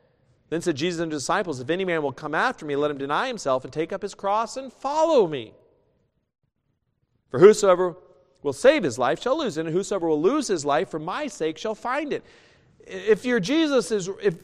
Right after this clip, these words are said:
is your Jesus real? Is he biblical? It's not about me.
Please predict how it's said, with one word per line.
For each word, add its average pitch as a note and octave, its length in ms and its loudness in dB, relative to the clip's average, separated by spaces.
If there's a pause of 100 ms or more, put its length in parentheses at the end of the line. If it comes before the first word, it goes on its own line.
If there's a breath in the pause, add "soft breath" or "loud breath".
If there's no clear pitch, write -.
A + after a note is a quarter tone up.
(160)
is E3+ 320 -4
your C#4+ 180 6
Jesus A#3 460 0
real? B3+ 360 6
Is A3+ 120 6
he A3+ 140 -2
biblical? A3+ 960 2 (1800 loud breath)
It's - 360 -18
not F#3 260 -4
about G#3+ 400 -6
me. A3+ 580 -6